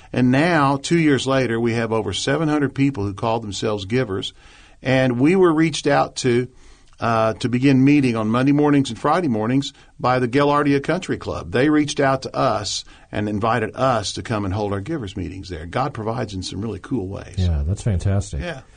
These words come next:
Speaker 2: And so, I mean, obviously you have a lot of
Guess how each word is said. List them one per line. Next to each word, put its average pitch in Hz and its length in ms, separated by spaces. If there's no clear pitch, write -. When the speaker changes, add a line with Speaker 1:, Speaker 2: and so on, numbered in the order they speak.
Speaker 2:
And 170 160
so, 160 440
I - 80
mean, 147 160
obviously 156 440
you 127 120
have 131 140
a 127 60
lot 120 200
of 107 180